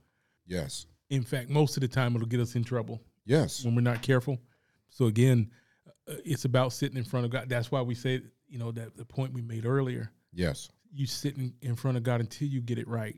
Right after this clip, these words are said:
Speaker 1: Yes.
Speaker 2: Then you go out in front of the people.
Speaker 1: That's
Speaker 2: if
Speaker 1: exactly
Speaker 2: you're
Speaker 1: right,
Speaker 2: instructed
Speaker 1: man.
Speaker 2: to, right?
Speaker 1: That's exactly
Speaker 2: So
Speaker 1: right.
Speaker 2: it, you, you should spend more time listening, way more time listening. Can I go a step further with that?
Speaker 1: Yes, sir.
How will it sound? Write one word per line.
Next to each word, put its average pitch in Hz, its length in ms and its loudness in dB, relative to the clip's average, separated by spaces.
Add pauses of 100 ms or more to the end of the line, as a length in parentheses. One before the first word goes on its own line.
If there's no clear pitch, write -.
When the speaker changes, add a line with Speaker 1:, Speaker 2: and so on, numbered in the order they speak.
(300)
Speaker 1:
Yes. 90 440 -4
Speaker 2:
Then 135 240 2
you 127 120 2
go 117 180 0
out 117 140 -4
in 113 60 -4
front 110 180 -4
of 107 80 -6
the 110 60 -8
people. 110 440 -8
Speaker 1:
That's 80 180 -12
Speaker 2:
if 80 80 -10
Speaker 1:
exactly 117 260 0
Speaker 2:
you're 107 60 0
Speaker 1:
right, - 60 -4
Speaker 2:
instructed 143 360 0
Speaker 1:
man. - 80 -8
Speaker 2:
to, 104 140 -12
right? 117 340 -6 (160)
Speaker 1:
That's - 140 -20
exactly 80 400 -6
Speaker 2:
So 78 60 -2
Speaker 1:
right. 82 240 -2
Speaker 2:
it, 131 120 -6 (120)
you, 151 180 -6
you 151 140 4
should 139 180 -4
spend 151 300 4
more 147 200 2
time 135 460 0
listening, 120 520 -2 (840)
way 170 440 4
more 151 200 4
time 131 360 0
listening. 110 420 -2 (960)
Can 147 160 2
I 156 80 6
go 160 160 4
a 139 40 6
step 151 260 0
further 160 240 0
with 151 120 -2
that? 151 160 -4
Speaker 1:
Yes, 95 120 -2
sir. 117 260 2